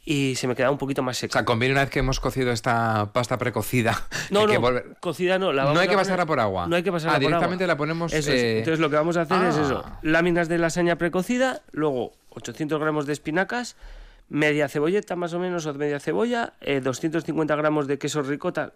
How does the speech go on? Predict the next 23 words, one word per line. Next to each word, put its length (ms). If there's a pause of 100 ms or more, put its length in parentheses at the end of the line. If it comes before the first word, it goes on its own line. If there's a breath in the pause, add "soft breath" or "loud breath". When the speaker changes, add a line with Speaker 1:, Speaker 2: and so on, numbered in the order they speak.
(100)
Speaker 1:
queso 240
parmesano 480
rallado 320
para 120
luego 280
por 140
encima, 440 (580 loud breath)
y 120
luego 200
vamos 280
a 20
hacer 160
la 80
bechamel 340
con 120
setenta 400
gramos 240
de 80
mantequilla, 480
setenta 400
gramos 260
de 60
harina, 360